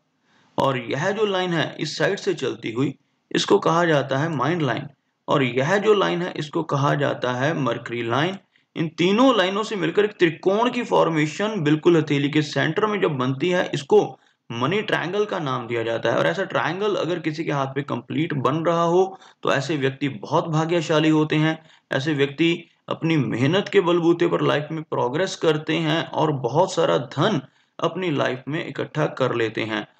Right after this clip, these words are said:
तो इस तरह के चिन्ह यहाँ पर इनके हाथ में नजर आ रहे हैं, बहुत ही लकी साइन है ये। आगे देखते हैं इनके सूर्य माउंट को।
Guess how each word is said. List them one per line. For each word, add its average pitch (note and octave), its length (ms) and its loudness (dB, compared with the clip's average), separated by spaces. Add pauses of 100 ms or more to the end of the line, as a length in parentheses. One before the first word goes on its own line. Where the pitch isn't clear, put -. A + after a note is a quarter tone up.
(200)
तो - 100 0
इस D#3 180 2
तरह F#3+ 140 2
के F#3 120 2
चिन्ह F3+ 300 0
यहाँ F3 240 2
पर E3+ 120 2
इनके E3 180 2
हाथ D3+ 180 2
में D#3 80 2
नजर C#3 260 4
आ C3+ 80 4
रहे D3 120 0
हैं, C#3 80 0
बहुत C3 200 0
ही D3 60 0
लकी C3 360 0
साइन D3+ 280 2
है D3 100 2
ये। D#3 220 0 (340)
आगे D3 260 -2
देखते F3+ 300 -6
हैं F#3+ 280 -8
इनके D3 680 4 (100)
सूर्य D#3 340 -2
माउंट D#3+ 300 2
को। - 260 -4